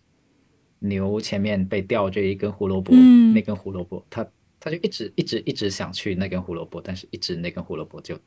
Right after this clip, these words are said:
Speaker 1: 就是吃不到的。
Speaker 2: 嗯，嗯，对。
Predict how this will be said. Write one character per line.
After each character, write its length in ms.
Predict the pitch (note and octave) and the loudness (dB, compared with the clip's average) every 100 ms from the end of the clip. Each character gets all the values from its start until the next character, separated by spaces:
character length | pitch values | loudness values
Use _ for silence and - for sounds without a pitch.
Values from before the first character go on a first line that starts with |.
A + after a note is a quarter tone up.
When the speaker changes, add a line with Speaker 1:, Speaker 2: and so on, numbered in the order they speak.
| - | -16
Speaker 1:
就 120 | F#2+ | -14
是 140 | - E2 | -12 -10
吃 160 | - F#2+ | -10 -10
不 100 | F3+ | -10
到 160 | D#2+ - | -10 -12
的。 60 | _ _ _ - | _ _ _ 0
Speaker 2:
嗯， 340 | A3 G#3+ A3 - _ _ _ _ A#3 | 2 2 -4 -16 _ _ _ _ -16
嗯， 320 | A3+ A3 A3+ _ _ _ _ _ _ _ _ _ _ _ _ _ | -14 -14 -16 _ _ _ _ _ _ _ _ _ _ _ _ _
对。 300 | A#3+ G#3+ G#3 | -6 -6 -6